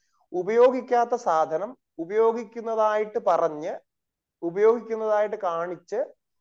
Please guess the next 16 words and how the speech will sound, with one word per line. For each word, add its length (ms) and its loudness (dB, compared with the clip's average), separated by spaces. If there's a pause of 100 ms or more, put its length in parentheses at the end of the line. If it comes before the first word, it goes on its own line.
(160)
അദ്ദേഹം 380 -4
advertisement 640 -2
shoot 320 -4
ചെയ്താൽ 400 -2 (640)
അദ്ദേഹത്തിനെതിരായിട്ട്, 1400 0 (920)
ആ, 320 -2
പിന്നെ 240 -8
കേസെടുക്കാനുള്ള 880 0
നിയമം 360 -2 (140)
കൊണ്ടുവരുന്നുണ്ട്. 680 -6 (560)
കാരണം 300 0 (320)
ഇത്, 200 -8
ഇത് 180 0
എന്തുകൊണ്ട് 440 4
എന്ന് 140 2
ചോദിച്ചാൽ 460 -4